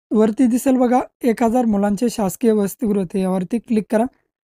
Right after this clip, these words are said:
नंतर एक हजार मुलांचे शासकीय वसतिगृह डाउनलोड फॉर्म यावरती क्लिक करायचं आहे. तुमचा फॉर्म या ठिकाणी पीडीएफमध्ये येईल बघा, तो फॉर्म तुम्हाला कुठेतरी सेव्ह करून ठेवायची किंवा त्याची प्रिंट काढून घ्यायची आणि ही प्रिंट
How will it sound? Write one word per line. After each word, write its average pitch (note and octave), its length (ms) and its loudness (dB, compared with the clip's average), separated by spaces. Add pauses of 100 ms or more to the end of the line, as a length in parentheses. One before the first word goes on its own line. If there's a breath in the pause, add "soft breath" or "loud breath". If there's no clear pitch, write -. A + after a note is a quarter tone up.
(120)
नंतर A3+ 240 0
एक A#3+ 220 0
हजार A#3 240 2
मुलांचे A3+ 400 0
शासकीय A3 400 -2
वसतिगृह G#3+ 460 -2
डाउनलोड G3 440 0
फॉर्म G3+ 280 -2
यावरती F#3+ 340 -2 (500)
क्लिक G3 200 2
करायचं F3+ 240 0
आहे. F3 80 -6 (420)
तुमचा G#3+ 280 2 (100)
फॉर्म A#3+ 200 2
या A#3 80 2
ठिकाणी A#3 320 0 (240)
पीडीएफमध्ये A#3 680 2
येईल G#3+ 180 4
बघा, G#3+ 240 2 (600)
तो A#3+ 80 2
फॉर्म A#3+ 360 0
तुम्हाला A3+ 260 2
कुठेतरी A3 480 -2
सेव्ह G#3 260 0
करून G#3+ 240 0
ठेवायची G#3+ 340 -2
किंवा A#3+ 200 -2
त्याची A3+ 260 -4
प्रिंट A3 360 0
काढून G#3 260 0
घ्यायची G#3 260 0
आणि - 680 -6
ही B3+ 140 2
प्रिंट A#3 320 2